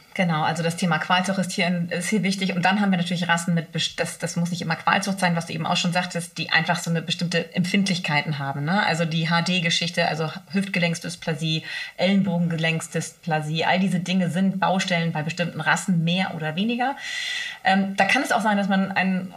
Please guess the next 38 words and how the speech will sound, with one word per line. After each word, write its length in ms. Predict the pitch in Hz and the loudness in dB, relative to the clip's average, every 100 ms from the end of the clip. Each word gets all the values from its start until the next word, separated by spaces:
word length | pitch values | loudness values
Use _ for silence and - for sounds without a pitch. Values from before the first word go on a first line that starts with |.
| 90 | -2
äh, 100 | 185 | 0
Retriever 520 | 196 196 214 220 196 | 0 0 0 2 2
von 140 | 196 175 | 2 0
einem 160 | 190 | 0
Super-Duper-Züchter 840 | 226 285 202 285 226 226 240 208 | 0 0 0 2 0 0 0 2
hat, 160 | 208 185 | 2 2
wo 60 | 190 | 2
die 160 | 190 | 2
Eltern 400 | 156 208 196 190 | 2 4 4 4
H-D-frei 580 | 185 185 202 - 180 175 | 2 2 0 2 2 4
waren. 400 | 175 175 180 180 - | 2 2 0 -2 0
Ähm, 180 | 170 170 | 0 2
trotzdem 460 | 185 180 - 180 | 0 0 0 2
hat 180 | 170 175 | 0 0
dieser 320 | 175 175 170 | 0 2 2
Hund 240 | 165 165 165 | 0 -2 -2
dann 140 | 156 | -2
plötzlich 360 | 214 208 185 190 | -2 -2 -2 0
ein 180 | 165 | 2
H 100 | 165 | 0
D 160 | 160 180 | 0 0
in 100 | 170 | 0
einer 220 | 160 156 | 0 0
gewissen, 480 | 156 170 170 160 160 - - - - - - | 0 -2 -2 -2 -4 -6 -8 -6 -8 -8 -4
ähm, 140 | 170 | 0
in 80 | 160 | 0
einem 140 | 151 | 0
gewissen 260 | 165 170 160 | -2 -4 -4
Grad 340 | 175 180 196 | 0 2 2
und 120 | 196 165 | 2 2
muss 320 | 185 220 - | 2 2 0
irgendwann 340 | 202 185 175 | -2 0 0
operiert 480 | 151 165 147 147 - | 0 -2 -2 -4 -6
werden. 240 | 143 143 - _ _ - _ | -6 -6 -10 _ _ -20 _
Es 140 | 185 185 | -4 0
kann 300 | 214 233 202 | 0 2 2
sein, 360 | 190 180 185 | 0 2 0
dass 220 | 165 156 | 0 -4